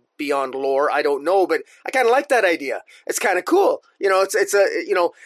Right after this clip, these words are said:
'cause I think, let's distinguish Batman Beyond from typical Batman. Well, he's got more than one secret identity. I mean, 'cause frankly, obviously Terry McGinnis's go-, identity is compromised. He needs another identity. And the fact that he, you know, he's got that,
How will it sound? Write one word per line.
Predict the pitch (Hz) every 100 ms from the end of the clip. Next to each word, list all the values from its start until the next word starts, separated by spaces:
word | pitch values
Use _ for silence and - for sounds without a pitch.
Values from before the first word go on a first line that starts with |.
| -
'cause | - 190 202
I | 202
think, | 202 214 -
let's | 208 269 -
distinguish | 302 - 294 294 220 196 -
Batman | 208 196 208 190
Beyond | 185 190 190 175
from | - 196 180 165
typical | - - - 202
Batman. | 214 - 156 135 101 _ _ -
Well, | 339 247
he's | 220
got | 226 208
more | 220 226
than | 226 226
one | 202 233 233
secret | 254 247 240
identity. | 240 254 294 202 151
I |
mean, | 165 165
'cause | 185 151 -
frankly, | - - 214 254 190 151 -
obviously | 151 185 190 - 165
Terry | 180 165
McGinnis's | 156 143 151 156 156 135
go-, | 143
identity | - 139 147 139
is | 135
compromised. | - 156 190 170 139 147 _ _
He | 233
needs | 254 339 233
another | 175 156 151
identity. | 139 139 135 131 123 _ _ _ -
And | 175 175 170
the |
fact | 170 208 190 180
that | 175 160 165
he, | 160 156 -
you | 160
know, | 147
he's | 151
got | 131 165 165
that, | 160 147